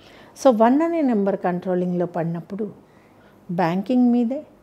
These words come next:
కన్‌స్ట్రక్షన్ మీదే, మెడికల్ లైన్ మీదే, ఫైనాన్షియల్ లైన్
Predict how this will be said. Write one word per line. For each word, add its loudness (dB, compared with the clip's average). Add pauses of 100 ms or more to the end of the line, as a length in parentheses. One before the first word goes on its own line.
(500)
కన్‌స్ట్రక్షన్ -4
మీదే, -2 (580)
మెడికల్ -2
లైన్ 0
మీదే, -4 (880)
ఫైనాన్షియల్ 0
లైన్ 0